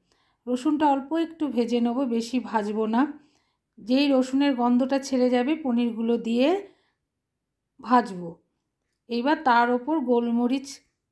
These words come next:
ক্র্যাশ করে ছড়িয়ে দিলাম পনিরের ওপর, নিয়ে হালকা করে পনিরগুলো ভেজে নিলাম। আর অন্যদিকে একটা বাটিতে ফ্রেশ ক্রিম নিয়ে নিলাম,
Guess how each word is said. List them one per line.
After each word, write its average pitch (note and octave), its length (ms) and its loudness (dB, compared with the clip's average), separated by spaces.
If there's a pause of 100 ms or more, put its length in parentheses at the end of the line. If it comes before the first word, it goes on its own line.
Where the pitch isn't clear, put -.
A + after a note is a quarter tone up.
(140)
ক্র্যাশ A#3 260 0 (160)
করে A#3+ 240 0 (720)
ছড়িয়ে B3+ 380 4
দিলাম G3 260 -2 (100)
পনিরের G#3 440 -4
ওপর, F#3 320 -12
নিয়ে A3+ 280 0 (1120)
হালকা B3 360 0
করে C#4+ 260 0 (200)
পনিরগুলো B3 580 0 (380)
ভেজে A3+ 300 0
নিলাম। F3+ 320 -6 (600)
আর G#3+ 160 -8
অন্যদিকে D4 600 2 (640)
একটা A#3 300 -4
বাটিতে C4 640 0 (480)
ফ্রেশ C4+ 320 0 (160)
ক্রিম B3+ 280 0 (320)
নিয়ে A#3 220 0
নিলাম, F3 340 -4